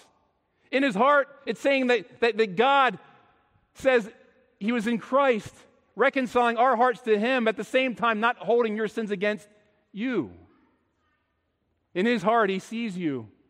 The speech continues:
and he looks at you, and he loves you, and he's not angry with you. And it's committed to us the word of reconciliation, the good news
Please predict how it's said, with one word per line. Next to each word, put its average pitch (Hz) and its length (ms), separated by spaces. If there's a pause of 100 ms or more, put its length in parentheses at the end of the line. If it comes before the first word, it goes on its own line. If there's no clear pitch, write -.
(1900)
and 156 80
he 160 60
looks 196 260
at 156 80
you, 101 280 (1300)
and 143 100
he 131 80
loves 143 300
you, 85 180 (2250)
and 131 100
he's 131 100
not 143 140
angry 135 360
with 92 220
you. 80 160 (4000)
And 113 120
it's 110 120
committed 143 340
to 135 160
us 127 160
the 117 100
word 120 240
of 104 120
reconciliation, 101 840
the 101 60
good 113 260
news 101 420